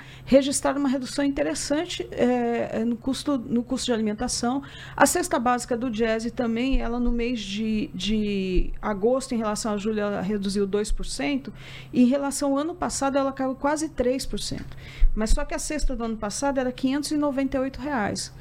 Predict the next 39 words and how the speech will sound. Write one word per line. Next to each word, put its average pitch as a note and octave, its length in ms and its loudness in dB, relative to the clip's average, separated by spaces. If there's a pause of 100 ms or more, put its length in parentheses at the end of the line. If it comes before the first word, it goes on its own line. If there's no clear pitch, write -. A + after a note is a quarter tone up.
(360)
A E3+ 60 -2
cesta G3+ 320 0
desse, G#3 320 4
desse G3 420 0
mês, F#3+ 300 -2
agosto F3+ 380 0
do F#3+ 80 -4
ano F#3 80 -4
passado. - 440 -2 (320)
Agosto C4+ 440 2
desse C4+ 260 -2
ano C4+ 160 0
é C#4 60 0
quinhentos C#4+ 300 -2
e C#4 60 -2
oitenta. G#3 640 -4 (160)
Eu - 80 -2
sei A4+ 140 0
que - 80 -4
são F4 120 4
muitos C#4 300 2
números, F#3+ 420 0 (640)
mas C#4+ 240 6
a D#4+ 80 -2
cesta F#4 480 -2
de C4 140 0
dois A#3+ 260 2
mil A#3 180 0
e A3 120 -2
vinte G#3+ 300 -2
e A#3+ 60 -2
um C#4+ 120 2
era C#4+ 120 -2
qui-, C#4 240 -4
quatrocentos C4+ 800 -2
e C#4+ 60 2
noventa C4+ 420 0
e C#4+ 80 0
um. G#3+ 240 0